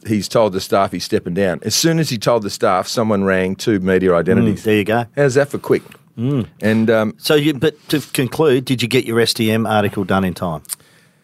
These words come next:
Speaker 1: Well, as it turned out, mate, I had to come back and do Ben and Barra,
Speaker 2: Yeah.
Speaker 1: and something else happened in between, and we had to get everything going, so I was very late, so I apologise to Kath. But, but during the press conference, one thing I was gonna say was I did ask Niz,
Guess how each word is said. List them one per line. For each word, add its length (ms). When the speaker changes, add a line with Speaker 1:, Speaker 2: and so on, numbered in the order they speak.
Speaker 1:
Well, 340
as 200
it 100
turned 300
out, 180
mate, 200
I 20
had 100
to 60
come 260
back 260
and 120
do 180
Ben 400
and 180
Barra, 440
Speaker 2:
Yeah. 120
Speaker 1:
and 520
something 280
else 180
happened 240
in 80
between, 540
and 80
we 60
had 120
to 60
get 240
everything 360
going, 240
so 140
I 20
was 140
very 220
late, 260
so 120
I 20
apologise 540
to 100
Kath. 320
But, 160
but 260
during 240
the 80
press 260
conference, 300
one 160
thing 140
I 40
was 100
gonna 160
say 320
was 180
I 160
did 220
ask 340
Niz, 400